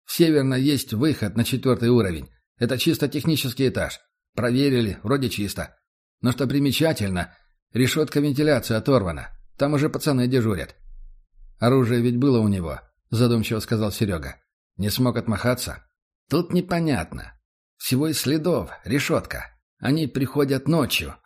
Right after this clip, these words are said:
а потом уходят назад», — утомился их сдерживать и решил отдать концы. Злодей развёл руками.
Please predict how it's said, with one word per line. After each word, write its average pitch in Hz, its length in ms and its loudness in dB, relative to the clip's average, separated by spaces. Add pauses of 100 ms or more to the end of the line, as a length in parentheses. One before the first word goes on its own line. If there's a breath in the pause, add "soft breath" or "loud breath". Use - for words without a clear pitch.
а 98 120 -2
потом 120 320 2
уходят 110 580 -2
назад», — 107 560 -2 (320)
утомился 117 560 2
их 104 100 0
сдерживать 104 720 0
и 107 80 -2
решил 110 300 0
отдать 117 260 0
концы. 92 520 -4 (500)
Злодей 120 420 2
развёл 110 340 2
руками. 87 440 -4